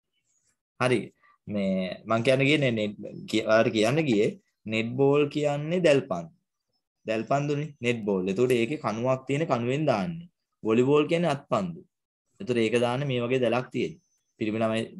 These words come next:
වොලිබෝල් ගෑනු ළමයි පිරිමි ළමයි දෙකලුම සෙල්ලම් කරනවා. දැල්පන්දු එහෙම නැත්නම් නෙට් බෝල් සෙල්ලම් කරන ගෑනු ළමයි විතරයි. ඒ නෙට් බෝල් වලට අදාළ ක්‍රීඩාවක් යනවා පිරිමි ළමයිට බාස්කට් බෝල්. ඒක ගෑනු ළමයි සෙල්ලම් කරන්නේ නැහැ. හරි. පාපන්දු ගෑනු ළමයි පිරිමි ළමයි දෙගොල්ලොම සෙල්ලම් කරනවා.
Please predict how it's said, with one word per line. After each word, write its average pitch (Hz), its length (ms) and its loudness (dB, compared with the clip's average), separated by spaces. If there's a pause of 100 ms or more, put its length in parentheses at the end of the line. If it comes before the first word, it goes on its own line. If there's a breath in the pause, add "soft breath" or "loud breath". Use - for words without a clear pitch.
(240)
වොලිබෝල් 135 420 4
ගෑනු 131 260 4
ළමයි 135 180 0
පිරිමි 135 160 0
ළමයි 135 160 0
දෙකලුම 120 340 0
සෙල්ලම් 104 300 -2
කරනවා. 85 360 -4 (520)
දැල්පන්දු 117 480 2
එහෙම 131 140 2
නැත්නම් 135 280 0
නෙට් 110 160 -2
බෝල් 123 160 4
සෙල්ලම් 127 320 0
කරන 131 180 -2
ගෑනු 113 260 0
ළමයි 123 200 -2
විතරයි. 107 360 0
ඒ 104 140 0
නෙට් 104 220 -6
බෝල් 131 220 2
වලට 151 220 2
අදාළ 147 360 4 (640)
ක්‍රීඩාවක් 139 520 0
යනවා 139 220 -4
පිරිමි 135 220 -2
ළමයිට 135 320 -2 (200)
බාස්කට් 127 440 -2
බෝල්. - 200 -20 (1900)
ඒක 113 140 -6
ගෑනු 107 220 2
ළමයි 120 180 0
සෙල්ලම් 117 280 -2
කරන්නේ 113 380 -2 (1500)
නැහැ. 101 100 -4
හරි. - 80 -10
පාපන්දු 110 480 2
ගෑනු 113 220 2
ළමයි 117 200 0
පිරිමි 113 180 -4
ළමයි 123 160 -2
දෙගොල්ලොම 113 400 -2
සෙල්ලම් 110 320 -4
කරනවා. 104 300 -2